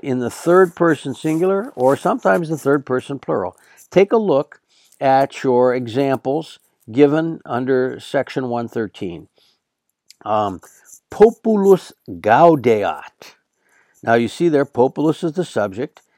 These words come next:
gaudeat is the verb. Gaudeo, gaudere comes from the, uh, verb gaudio, gaudere, second conjugation. We see the E A, that's the sign of the present subjunctive for the second conjugation.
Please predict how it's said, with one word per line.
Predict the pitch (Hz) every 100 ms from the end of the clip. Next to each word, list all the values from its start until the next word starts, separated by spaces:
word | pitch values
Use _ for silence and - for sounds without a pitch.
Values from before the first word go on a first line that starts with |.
| _ -
gaudeat | 87 113 135 160 147 127 131 127
is | 110
the | 120
verb. | 90 98 90 127 175 _ _ _ -
Gaudeo, | 113 117 143 143 131 127 110
gaudere | 107 110 90 113 151 151 143 147
comes | - 117
from | - 117 113
the, | 107 107
uh, | 101 98 98
verb | 92 104 110 107
gaudio, | 95 95 123 123 120 110
gaudere, | 107 101 98 143 160 135 143 147 - _
second | _ - 175 202 156
conjugation. | 147 139 113 107 107 101 156 160 _ _ _ -
We | 127
see | - 180 170
the | 143 - -
E | 190 226 - 135
A, | 107 101 107 185 233 _ _
that's | 107 120 -
the | 165
sign | 156 - 123 139 165
of |
the | 151
present | - 110 127 160 170
subjunctive | - 185 - 135 131 175 196 - _ _ _
for | - 113
the | 120
second | - 131 113
conjugation. | - 127 131 147 107 101 - 139